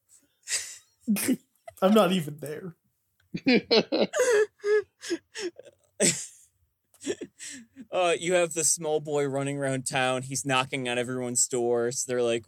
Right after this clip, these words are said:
Speaker 3: "What's a ladder? No, no, that's much too tall for me." "Oh, no, ladders. My religion es-, especially forbids it.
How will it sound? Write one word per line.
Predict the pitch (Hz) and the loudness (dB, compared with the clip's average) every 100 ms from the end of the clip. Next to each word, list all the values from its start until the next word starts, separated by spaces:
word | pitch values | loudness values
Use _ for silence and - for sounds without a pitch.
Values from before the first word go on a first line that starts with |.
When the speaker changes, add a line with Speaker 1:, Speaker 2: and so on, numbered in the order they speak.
| - | -14
Speaker 3:
"What's | - 196 208 | -4 0 4
a | 202 | 4
ladder? | 160 151 165 220 214 170 127 127 | 4 4 6 6 6 4 0 -2
No, | 160 196 208 | 0 2 2
no, | 156 151 160 147 | 2 2 2 4
that's | 170 170 - | 2 2 0
much | 156 175 - | 0 0 -2
too | - 131 | -4 -6
tall | 107 131 131 | 0 2 2
for | - 139 | -2 -4
me." | 135 151 139 143 139 _ _ _ - | -2 -2 -2 -4 -8 _ _ _ -6
"Oh, | 523 554 539 359 349 | 0 4 4 4 2
no, | 370 339 294 | 4 4 4
ladders. | 240 233 262 466 190 220 220 | 4 4 4 0 0 0 -2
My | 262 311 | 0 2
religion | 339 220 262 254 240 | 4 2 2 0 2
es-, | 240 - - - | 2 0 -8 -6
especially | 392 285 349 311 | 0 2 2 -4
forbids | - 294 262 269 277 | -4 -2 2 0 2
it. | 147 147 - | 2 2 0